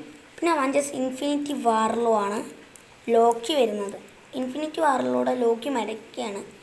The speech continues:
അവഞ്ചേഴ്സ് എൻഡ് ഗെയിമിൽ Loki വരുന്നില്ല. ഉം.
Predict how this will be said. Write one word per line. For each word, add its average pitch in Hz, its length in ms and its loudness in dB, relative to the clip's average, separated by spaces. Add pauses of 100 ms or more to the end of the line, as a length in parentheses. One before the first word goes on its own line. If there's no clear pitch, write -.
(300)
അവഞ്ചേഴ്സ് 127 380 -2
എൻഡ് 127 220 -4
ഗെയിമിൽ 143 300 -2
Loki 254 300 0
വരുന്നില്ല. 247 480 0 (1000)
ഉം. 302 160 -2